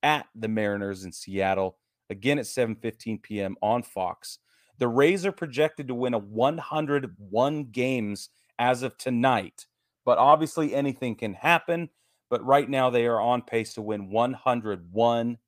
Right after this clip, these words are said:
games this season. And, uh, so far they've shown that they're very capable of doing that. We'll see if it happens. What do you think? Drop a comment and let me know. Sunday's interesting because we finally get another wake up in baseball on Peacock.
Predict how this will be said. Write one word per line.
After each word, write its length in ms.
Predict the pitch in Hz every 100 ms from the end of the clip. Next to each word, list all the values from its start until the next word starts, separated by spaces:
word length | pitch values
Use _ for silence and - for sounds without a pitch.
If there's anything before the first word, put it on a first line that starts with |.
| _
games 560 | 117 101 90 - - -
this 160 | 104 -
season. 520 | - 101 87 92 90 _ _ _ _ -
And, 480 | 98 95 92 95
uh, 180 | 92 90
so 200 | - 117
far 280 | 104 117 110
they've 180 | 104 98
shown 360 | - 110 101 98
that 160 | -
they're 260 | 101 95 87 110
very 260 | 131 185
capable 480 | - 175 143 127 120
of 120 | 107
doing 280 | 139 151 101
that. 180 | 92 - _ _ _ _ _ 135
We'll 160 | 151
see 220 | - 165
if 100 | 143
it 80 | 131
happens. 520 | 107 92 - - - -
What 180 | 113 127
do 80 |
you 140 | 117 101
think? 240 | - - _ _
Drop 240 | 110 101
a 60 | 101
comment 400 | - 90 90 -
and 80 | 87
let 100 | 90
me 80 | 92
know. 180 | - _ _ _ _ _ _ _ _ _ -
Sunday's 720 | - 202 262 294 180 143 120
interesting 600 | 131 - 117 - 123 151
because 320 | 139 135 110
we 120 | 120
finally 500 | 117 - 170 208 196
get 140 | 175 165
another 280 | 143 135
wake 280 | 123 123 123
up 100 | 135
in 100 | 110
baseball 520 | 98 110 - 113 107
on 120 | 101 101
Peacock. 680 | - 131 117 120 127 -